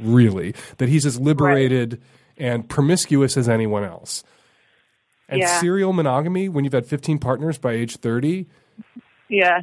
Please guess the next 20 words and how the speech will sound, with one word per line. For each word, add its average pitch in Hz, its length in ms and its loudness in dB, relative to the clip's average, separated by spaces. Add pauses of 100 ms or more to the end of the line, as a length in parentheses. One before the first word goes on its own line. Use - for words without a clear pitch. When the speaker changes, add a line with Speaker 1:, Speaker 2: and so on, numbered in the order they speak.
(140)
Speaker 1:
that's 214 300 0 (140)
two 196 460 0 (400)
partners 170 460 0
a 147 80 2
year. 147 500 0 (1200)
Speaker 2:
Right. 202 220 0
Speaker 1:
No, 165 120 4
that's 151 180 0
a 165 160 2
partner 110 420 -2
a 95 40 -10
year 98 260 -10
by 117 180 0
age 107 220 -4
thirty. 110 180 -4
Come 208 320 -2
the 156 60 -4
fuck - 280 -2
off 107 300 -2
it. 87 180 -16